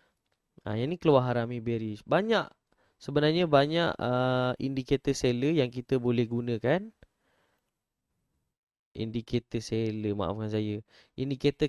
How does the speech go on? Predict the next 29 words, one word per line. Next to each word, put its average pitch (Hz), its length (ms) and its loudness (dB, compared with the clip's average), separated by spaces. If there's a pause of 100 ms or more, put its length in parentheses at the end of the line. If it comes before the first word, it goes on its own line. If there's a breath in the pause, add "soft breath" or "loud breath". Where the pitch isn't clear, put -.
candlestick 170 800 -2 (180)
ataupun 139 460 -4
Japanese 143 480 -4
candlestick 139 560 -6
yang 120 160 -10
kita 127 160 -8
boleh 120 240 -4
gunakan, 120 560 -2
yang 120 80 -10
kita 117 160 -12
boleh, 120 400 -6 (400 soft breath)
ah, 117 480 0
mahirkan, 143 1040 2
hafal 143 640 2
ke. 143 400 -4 (1600 soft breath)
Okey, 139 400 0
untuk 131 480 0
bantu 127 480 0
you 180 560 2
gain 160 320 0
you 127 160 -6
punya 120 160 -10
profit. - 480 -8
Ah, 98 160 -2
yang 127 160 -4
ni 175 80 -4
harami, 139 720 -4 (400 soft breath)
bearish 165 480 6
harami. 139 640 2